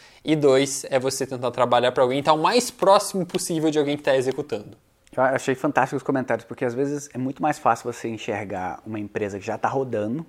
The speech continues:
Speaker 2: pra ver como ela funciona, pra depois tentar criar a sua, do que tentar criar a sua sem saber os processos, né? Então, eu acho que isso foi excelente. E quais seriam as dicas, e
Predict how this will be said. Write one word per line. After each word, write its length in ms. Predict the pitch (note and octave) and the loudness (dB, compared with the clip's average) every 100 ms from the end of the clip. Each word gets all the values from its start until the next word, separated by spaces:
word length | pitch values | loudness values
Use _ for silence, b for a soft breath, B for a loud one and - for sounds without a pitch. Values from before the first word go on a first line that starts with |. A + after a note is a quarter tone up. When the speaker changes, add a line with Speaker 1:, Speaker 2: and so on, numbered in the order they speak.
| _ | _
Speaker 2:
pra 160 | - F2+ | -6 -4
ver 100 | G2 | -4
como 200 | F#2+ G2+ | -6 -4
ela 100 | G2+ | -4
funciona, 520 | - C3 - G#2+ G#2+ | -2 -4 -2 -2 -2
pra 160 | A#2 A#2 | -4 -8
depois 300 | G2+ G#2+ G2+ | -6 -6 -6
tentar 240 | G#2 F#2 | -8 -10
criar 220 | F2+ G2+ | -4 -2
a 40 | G2+ | -2
sua, 240 | - A2 | -2 -4
do 120 | C3+ | -4
que 80 | C3 | -4
tentar 340 | C3 D3 C3+ B2+ | 0 0 0 -2
criar 220 | C#3+ B2+ | 0 0
a 20 | |
sua 320 | - B2+ C3 | 0 -2 -2
sem 160 | C3 D3 | -2 -4
saber 220 | C#3 C3 | -2 -2
os 80 | C3 | -2
processos, 560 | C3 - G2+ F#2+ - | -4 -2 -2 -4 -8
né? 100 | F#2+ F#2+ | -12 -10
Então, 140 | G#2+ | -10
eu 60 | A2 | -12
acho 120 | - | -14
que 60 | |
isso 160 | C3 - | -16 -12
foi 240 | - B2 A#2+ - - | 0 0 0 -18 -16
excelente. 600 | - - A#2 G#2+ G#2 - b b b b b b b | -12 -6 -2 -2 -4 -12 b b b b b b b
E 160 | - D#3+ - | -4 -4 2
quais 200 | G#3+ A3 | 2 2
seriam 260 | B3+ A3 G#3+ | 0 0 0
as 100 | D#3+ | -2
dicas, 460 | D#3 F3 E3 - | -6 -2 -2 -4
e 340 | C3 A#2+ A2+ | -6 -4 -4